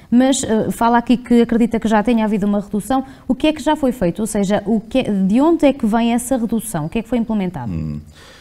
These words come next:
Speaker 2: Eh, como eu falei, ao, ao nível da telegestão, portanto, isso
Speaker 1: Uhum.
Speaker 2: permite-nos, eh, controlar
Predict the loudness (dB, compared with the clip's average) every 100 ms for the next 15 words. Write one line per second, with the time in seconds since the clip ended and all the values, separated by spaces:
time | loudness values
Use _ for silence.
0 | -20 _ 0 2 4 2 0 -6 -16 -6
1 | 0 0 0 -2 0 0 0 -2 -4 -4
2 | -2 -2 0 -2 -2 -4 -4 -2 -2 -4
3 | -6 -6 -6 -10 -12 -8 -6 -6 -8 -8
4 | -4 -2 -2 -4 -6 -6 -8 -8 -6 -6
5 | -4 -4 -4 -4 -2 -2 -6